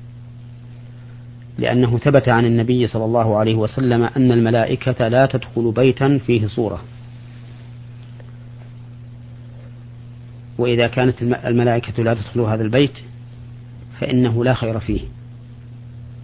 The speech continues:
فعلى من عنده شيء من ذلك أن يتلفه، أو على الأقل يقطع رأسه ويزيله حتى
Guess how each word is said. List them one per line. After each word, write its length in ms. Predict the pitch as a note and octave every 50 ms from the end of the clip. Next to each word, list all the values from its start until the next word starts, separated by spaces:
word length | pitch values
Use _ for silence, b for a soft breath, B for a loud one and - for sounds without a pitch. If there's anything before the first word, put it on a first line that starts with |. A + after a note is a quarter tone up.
| - - - - - - - - - - - - - - - - - - - - - - - - - - - -
فعلى 300 | A#2 G#2+ A2 A2+ A#2 B2
من 120 | A#2+ A#2 A2+
عنده 380 | A#2+ C3+ C3 A#2+ A2+ A2 A2+
شيء 260 | G#2 - B2+ C3 -
من 180 | A#2+ A#2 A#2 A2+
ذلك 420 | A#2 B2+ A#2+ A#2+ B2 A#2+ - - - - - - - - - - - - - - - - - - - - - - - - - -
أن 120 | A#2 A#2+ B2
يتلفه، 380 | A#2 - - A#2 G2+ - F#2+ - - - - - - - - - - - - - - - - - - - - - - - - - - - - - - - - - - - - - - - - - - - - B2+
أو 100 | B2+ A#2+
على 180 | A2 B2+ B2+
الأقل 460 | B2 A#2+ - - - C#3 C#3+ D3 C#3+ - - - - - -
يقطع 340 | - B2+ B2 A#2+ - - A#2
رأسه 400 | A#2+ A#2+ A#2+ B2 - - - A2+
ويزيله 640 | G#2+ A#2+ B2 A#2+ A2+ A#2 A2 A2 A#2+ A#2 G#2 F#2 F2 - - - - - - - - - - - - - - - - - - - - - - - - - - - - - - - - - - - - - - - - - - - - - - - - - - - - - -
حتى 540 | - A#2+ A#2 - - - C3 B2+ A#2+ A#2+